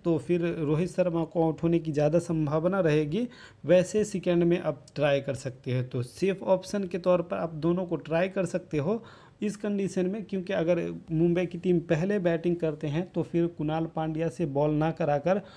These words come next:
उसके पेसर बॉलर से ही बॉल कराया जाएगा, तो फिर आप ट्राई कर सकते हो। वैसे सेफ ऑप्शन भी रहेंगे और स्मॉल लीग में आपको किसी तरह का डरने की ज़रूरत नहीं है,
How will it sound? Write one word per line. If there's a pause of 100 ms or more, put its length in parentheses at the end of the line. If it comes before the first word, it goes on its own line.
(200)
उसके
पेसर
बॉलर
से
ही
बॉल
कराया
जाएगा, (360)
तो
फिर
आप
ट्राई
कर
सकते
हो। (380)
वैसे
सेफ
ऑप्शन
भी
रहेंगे
और
स्मॉल
लीग
में
आपको
किसी
तरह
का
डरने
की
ज़रूरत
नहीं
है,